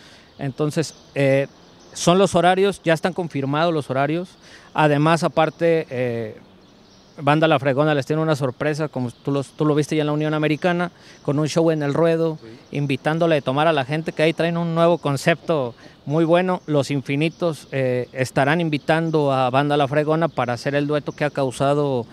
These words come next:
Speaker 2: Sí.
Speaker 1: explosión en redes sociales. Y Luisillo Pineda, que viene no solamente con banda, viene con norteño, e incluso va a tocar tres o cuatro canciones con mariachi ya en,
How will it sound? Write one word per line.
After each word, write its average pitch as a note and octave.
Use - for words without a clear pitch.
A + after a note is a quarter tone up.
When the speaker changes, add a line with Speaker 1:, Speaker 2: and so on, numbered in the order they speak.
Speaker 2:
Sí. -
Speaker 1:
explosión C#3+
en D3+
redes D#3
sociales. F#3
Y E3
Luisillo G3+
Pineda, F#3
que -
viene E3+
no E3
solamente D#3+
con C3+
banda, C3+
viene D3+
con D3
norteño, E3
e D3+
incluso F#3+
va C#3+
a D3+
tocar F3
tres D#3
o E3
cuatro E3
canciones D#3+
con B2+
mariachi C#3
ya D3
en, C3+